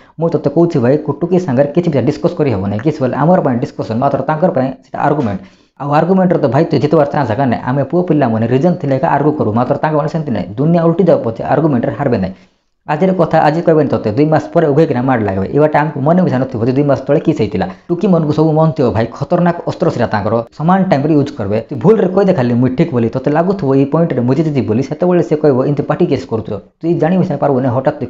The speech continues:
ଖରାପ ହେଇଯିବୁ ସେଠି।" ଆଉ ପୁରା ଆର୍ଗୁମେଣ୍ଟକୁ ପାଶରେ ଦେଇ, "ତୁଇ ଏତେ ପାଟି case ପାଇଁ କଲୁ?" ବୋଲି topic start ହେଇଯିବ। କିଏ କଲା ଏମିତି ନେମ ଭାଇ, କିଏ? ତାଙ୍କ ମନେ କିଏ ଶୁଣି ପରା ପାଟି କଲେ କିଛି ନାହିଁ, ମାତ୍ର ତୁଇ ଟିକେ ପାଟି କରିଦେଲେ ଗେମ୍ ଓଭର। ସେ ସତୀ ଆର୍ ତୁଇ ଖରାପ। ମ୍ୟାରେଜ୍ ପ୍ରସେସନ୍ରେ ନାଗିନ ଗୀତ କିଏ ବାଜୁଛି ଜାଣିଛୁ କି ତୁଇ?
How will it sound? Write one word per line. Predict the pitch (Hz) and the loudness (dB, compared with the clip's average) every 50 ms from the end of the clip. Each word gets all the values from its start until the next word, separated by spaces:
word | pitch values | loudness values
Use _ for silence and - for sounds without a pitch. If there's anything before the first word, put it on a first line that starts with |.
| - | -4
ଖରାପ | - 120 123 113 | -2 -2 -2 0
ହେଇଯିବୁ | 107 101 113 123 | -2 -2 -2 -4
ସେଠି।" | 120 - - - - - _ _ _ _ _ _ - | -4 -6 -12 -18 -20 -20 _ _ _ _ _ _ -10
ଆଉ | 127 123 | -10 -10
ପୁରା | - - - 160 151 | -8 -4 -2 0 2
ଆର୍ଗୁମେଣ୍ଟକୁ | 143 - 160 165 180 170 - 135 127 127 | 2 2 2 2 2 2 2 0 -2 -2
ପାଶରେ | - 135 - 147 127 | -2 -2 -2 -2 -2
ଦେଇ, | 107 110 113 | -2 -2 -2
"ତୁଇ | - - 170 170 | 0 0 2 2
ଏତେ | 165 160 151 | 2 0 -2
ପାଟି | - 160 156 - 190 | -2 -4 -2 -2 -2
case | 180 185 - - - | -2 -2 -2 -2 -2
ପାଇଁ | 135 123 | -6 -6
କଲୁ?" | - 127 117 110 101 | -4 -4 -4 -2 -2
ବୋଲି | 120 151 | -2 -2
topic | - - 127 - 131 - | -2 -4 -6 -4 -6 -8
start | - - 117 - 104 | -8 -8 -8 -6 -6
ହେଇଯିବ। | 98 95 90 90 90 - - _ _ _ _ _ _ _ - | -6 -6 -6 -8 -10 -12 -18 _ _ _ _ _ _ _ -4
କିଏ | 185 196 | -4 -2
କଲା | 190 196 156 151 147 | 0 0 0 2 0
ଏମିତି | 143 135 - 127 | 0 -2 -2 -2
ନେମ | 123 139 131 113 101 | 0 2 2 2 2
ଭାଇ, | 95 104 - | 0 -2 -4
କିଏ? | - - 175 143 104 95 - - - _ _ - | -4 -2 -2 -2 -2 -4 -8 -16 -20 _ _ -8
ତାଙ୍କ | 156 160 165 | -6 -4 -2
ମନେ | 170 170 151 147 | 0 0 0 0
କିଏ | - 175 180 185 | 2 2 2 2
ଶୁଣି | 185 175 151 | 2 0 -2
ପରା | 139 147 135 | -2 -2 -2
ପାଟି | - 147 143 - 147 | 0 0 -2 -2 -2
କଲେ | 123 123 - | -4 -4 -4
କିଛି | 123 - 151 - 139 | -4 -6 -6 -6 -4
ନାହିଁ, | 117 117 127 | -2 -2 -2
ମାତ୍ର | 135 143 143 147 | 0 0 -2 -2
ତୁଇ | 135 - 170 156 | -2 -2 -4 -4
ଟିକେ | - - - 175 | -4 -4 -4 -2
ପାଟି | 170 170 160 185 175 | -2 0 0 0 0
କରିଦେଲେ | - 117 101 117 147 160 156 | -2 0 0 0 0 0 2
ଗେମ୍ | 165 170 156 139 | 2 2 2 2
ଓଭର। | 110 98 92 - | 0 -2 -4 -4
ସେ | - 156 151 | -2 -4 -2
ସତୀ | 151 - 156 151 220 202 | 0 -2 -2 0 2 2
ଆର୍ | 165 147 | 2 2
ତୁଇ | - 143 131 | 2 -2 -4
ଖରାପ। | - - 190 185 - - - - _ _ _ 123 | -2 -2 -4 -4 -4 -8 -20 -20 _ _ _ -4
ମ୍ୟାରେଜ୍ | 127 147 165 190 180 180 | 0 2 2 2 2 0
ପ୍ରସେସନ୍ରେ | 190 156 - 175 165 - 131 117 113 117 | -2 -2 -2 -2 -2 -2 -2 0 0 0
ନାଗିନ | 113 131 143 151 170 180 | 0 0 0 2 2 2
ଗୀତ | 160 139 147 147 127 | 2 2 0 0 0
କିଏ | - - 151 127 | 0 0 0 0
ବାଜୁଛି | 117 139 147 - - 117 | 0 0 -2 -4 -4 -4
ଜାଣିଛୁ | 127 139 139 123 101 | -2 -2 -2 -2 -4
କି | 95 92 | -4 -4
ତୁଇ? | 98 110 165 | -6 -6 -8